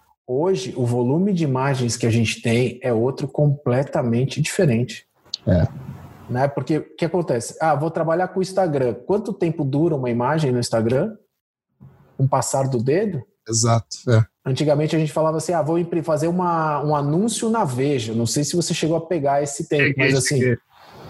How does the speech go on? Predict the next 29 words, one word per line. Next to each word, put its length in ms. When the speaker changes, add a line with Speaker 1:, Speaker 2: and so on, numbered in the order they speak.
Speaker 1:
cara, 340
um 100
anúncio 460
na 140
Veja 360
era 160
que 160
nem 140
assim, 260
"Cara, 320
minha, 400
eu 80
vou 120
ter 100
uma 160
propaganda 560
que 140
vai 160
pra 180
Veja, 580
que 80
várias 540
milhões 720
de 80
pessoas 640
vão 200
ver 280
essa 180
propaganda." 720